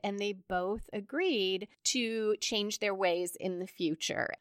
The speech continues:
We're at five minutes, forty-six seconds in. We switch back to Spike's point of view. He paces in the cage. A buzzer sounds. A packet of blood drops from the ceiling,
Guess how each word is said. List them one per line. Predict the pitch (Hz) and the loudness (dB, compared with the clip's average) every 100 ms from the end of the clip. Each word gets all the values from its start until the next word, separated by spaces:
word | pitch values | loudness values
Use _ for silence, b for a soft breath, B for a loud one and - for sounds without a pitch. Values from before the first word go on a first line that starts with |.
| _ - | _ 4
We're | 294 | 6
at | 285 | 6
five | - 349 392 | 6 6 6
minutes, | 320 294 - - | 6 4 2 -2
forty-six | - 233 220 220 - 185 - | 0 0 0 -2 -2 -4 -2
seconds | 175 - 175 - | -4 -4 -8 -4
in. | 254 277 262 262 | -2 0 0 0
We | 208 220 220 | -2 -4 -2
switch | - 277 285 - | -4 -2 -2 0
back | 226 196 - | 0 -2 -4
to | - 185 | -6 -4
Spike's | - - 370 - - | -2 2 0 0 -8
point | - 233 208 | -4 -4 -2
of | 202 190 | -4 -4
view. | 165 92 - | -4 -4 -6
He | - 202 - | -10 -10 -10
paces | - 269 262 302 349 320 - | -12 -6 -2 0 0 0 -2
in | 220 220 | -4 -4
the | 226 | -8
cage. | - 196 156 151 156 156 - B B B | -2 0 0 -2 -2 -4 -6 B B B
A | 226 | -2
buzzer | 196 226 226 233 214 | 4 4 6 2 0
sounds. | 214 - 175 131 95 180 - | 0 0 0 0 -6 -6 -4
A | 196 | -6
packet | - 254 269 320 - | -2 -4 2 0 2
of | 226 202 | -2 0
blood | 208 202 190 175 | 2 2 0 -2
drops | 180 202 240 311 - - | 0 2 4 2 -2 -6
from | - - 190 185 180 | -4 0 2 0 -2
the | |
ceiling, | 147 - 320 320 233 196 | -4 2 4 4 4 0